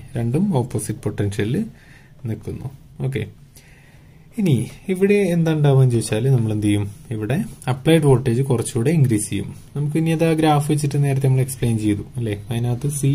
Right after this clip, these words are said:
to D എന്ന് പറഞ്ഞ റീജിയനിലാണ് പ്രൊപ്പോർഷണൽ കൗണ്ടർ വരുന്നത്. ഓക്കെ, നമ്മൾ ഈ പറഞ്ഞ വോൾട്ടേജ് വീണ്ടും ഇൻക്രീസ് ചെയ്യും. ഓക്കെ, അങ്ങനെ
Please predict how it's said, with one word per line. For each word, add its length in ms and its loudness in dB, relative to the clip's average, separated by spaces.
to 160 -2
D 160 2
എന്ന് 160 4
പറഞ്ഞ 180 2
റീജിയനിലാണ് 560 0
പ്രൊപ്പോർഷണൽ 560 -2
കൗണ്ടർ 300 -2
വരുന്നത്. 360 -2
ഓക്കെ, 160 -2
നമ്മൾ 180 0
ഈ 120 0
പറഞ്ഞ 200 4
വോൾട്ടേജ് 460 2
വീണ്ടും 320 6
ഇൻക്രീസ് 360 0
ചെയ്യും. 180 -4
ഓക്കെ, 140 0
അങ്ങനെ 240 4